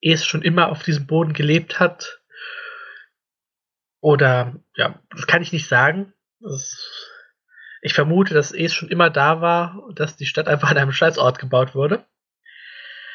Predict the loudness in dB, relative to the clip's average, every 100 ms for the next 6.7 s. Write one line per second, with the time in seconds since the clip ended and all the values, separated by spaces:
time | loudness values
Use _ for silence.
0 | -18 -6 2 4 4 0 -6 _ _ _
1 | _ _ _ _ _ 2 4 4 4 4
2 | 2 -4 -4 -4 -2 -2 2 2 2 2
3 | 0 2 2 2 -4 -10 -14 _ 0 0
4 | 2 0 0 -4 -6 -6 -6 -4 0 0
5 | 2 0 0 0 -2 0 2 2 -2 0
6 | 2 2 0 -4 -8 -14